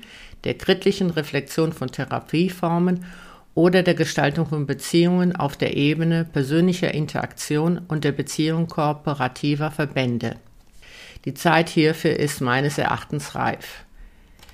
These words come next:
Seit Jahren wird kritisiert, dass die Sozialpsychiatrie erschreckend theoriearm sei und dringend eines Relaunches bedürfe. Hier scheinen phänomenologisch orientierte Ansätze besonders relevant. Das gilt zum einen für die klinische,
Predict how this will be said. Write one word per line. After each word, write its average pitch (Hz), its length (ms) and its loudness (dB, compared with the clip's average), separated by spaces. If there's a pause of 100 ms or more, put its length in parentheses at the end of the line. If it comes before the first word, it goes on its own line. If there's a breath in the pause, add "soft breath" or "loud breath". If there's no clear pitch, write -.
(320 soft breath)
Seit 151 240 -2
Jahren 180 360 6
wird 180 180 2
kritisiert, 165 720 2 (160)
dass 143 180 -4
die 151 100 0
Sozialpsychiatrie 151 1000 0
erschreckend 147 580 -4
theoriearm 147 680 0
sei 135 360 -8 (240 soft breath)
und 147 220 -2
dringend 170 340 0
eines 143 360 -4
Relaunches 139 640 -4
bedürfe. 135 600 -8 (920 soft breath)
Hier 202 420 6
scheinen 190 640 4 (240 loud breath)
phänomenologisch 170 1600 2
orientierte 151 580 0
Ansätze 165 600 0
besonders 147 580 -2
relevant. 139 540 0
Das - 260 -10
gilt 160 240 2
zum 165 200 -2
einen 139 420 0
für 165 120 -6
die 139 140 -4
klinische, 175 640 0